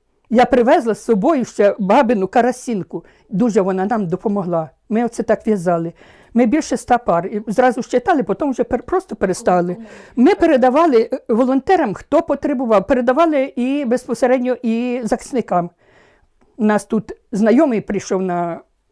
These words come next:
ротацію був, і ми йому просто передали особисто.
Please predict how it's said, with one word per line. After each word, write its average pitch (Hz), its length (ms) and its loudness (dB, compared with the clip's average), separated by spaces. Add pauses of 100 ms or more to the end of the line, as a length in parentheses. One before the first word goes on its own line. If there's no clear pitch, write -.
ротацію 185 600 0
був, 160 360 -6
і 233 100 2
ми 294 160 4
йому 202 180 0
просто 233 480 0
передали 202 540 -2 (400)
особисто. 165 720 -2